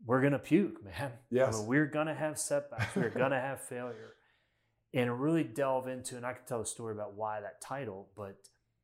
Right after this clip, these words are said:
Speaker 1: it's then what, what does it take to really rally?
Speaker 2: Yeah.
Speaker 1: You know, you gotta have confidence. You gotta have that connection with other people. And not everybody rallies. Everybody pukes, but not everybody rallies. So what is, what are the components that go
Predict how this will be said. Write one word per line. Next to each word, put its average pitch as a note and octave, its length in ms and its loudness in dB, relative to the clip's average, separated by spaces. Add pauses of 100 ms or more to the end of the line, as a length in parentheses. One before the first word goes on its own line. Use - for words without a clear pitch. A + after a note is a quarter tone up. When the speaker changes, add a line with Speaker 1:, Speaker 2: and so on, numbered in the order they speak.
(200)
Speaker 1:
it's - 240 -6
then A#2+ 240 -10
what, B2+ 180 -8
what C3 220 -10
does A2+ 180 -10
it G#2+ 180 -16
take G#2 180 -16
to G#2 80 -20
really G2 220 -14
rally? F2+ 380 -16 (260)
Speaker 2:
Yeah. - 140 -8 (240)
Speaker 1:
You A2 80 -16
know, F#2+ 80 -20 (100)
you F#2 80 -20
gotta F#2 140 -14
have F#2 140 -20
confidence. G2 560 -12
You G#2 60 -18
gotta F#2+ 180 -16
have F#2 140 -16
that F#2+ 140 -20
connection G2+ 440 -20
with F#2 100 -20
other F#2+ 160 -18
people. G2 480 -16
And F#2+ 80 -20 (680)
not G#2 160 -8
everybody C3 320 -10
rallies. C3 360 -14
Everybody B2+ 280 -6
pukes, G3+ 320 -6
but A2 180 -20
not A2 200 -12
everybody G2+ 320 -12
rallies. F#2+ 400 -16 (120)
So A2 80 -14
what G#2 240 -4
is, G2 240 -6
what A2 160 -6
are F#2+ 40 -6
the F#2 100 -12
components F#2 460 -18
that F#2+ 100 -20
go F#2 60 -20